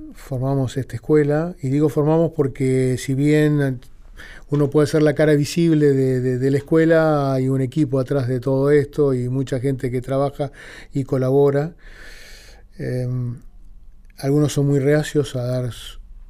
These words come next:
este, su imagen, eh, porque no les gusta. Y, y bueno, y ahí arrancamos con esto y,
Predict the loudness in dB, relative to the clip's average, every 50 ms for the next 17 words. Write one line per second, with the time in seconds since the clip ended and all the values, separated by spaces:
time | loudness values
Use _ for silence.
0 | -16 -12 -12 -12 -12 -12 -8 -6 -6 -4 -4 -6 -6 -8 -10 -12 -14 -18 -20 -20
1 | -18 -14 -8 -6 -4 -2 -2 -2 -4 -4 -4 -4 -2 -2 -4 -6 -10 -12 -16 -16
2 | -16 -16 -18 -18 -18 -16 -12 -10 -10 -10 -10 -10 -12 -12 -10 -8 -8 -6 -6 -4
3 | -4 -4 -4 -4 -6 -8 -10 -10 -10 -10 -14 -18 -20 -20 -20 -20 -20 -20 -20 -20
4 | -20 -20 -20 -20 -20 -20 -20 -20 -20 -20 -20 -20 -20 -16 -12 -8 -6 -4 -4 -2
5 | -2 -2 -4 -4 -4 -4 -4 -4 -4 -4 -4 -4 -4 -6 -8 -10 -14 -20 -20 -20
6 | -20 -20 -20 -20 -20 -20 -20 -20 -8 -4 0 2 4 4 4 4 6 6 6 6
7 | 4 4 2 2 2 2 2 2 2 2 2 2 2 0 0 0 2 2 4 4
8 | 2 2 0 0 0 -2 -2 -4 -6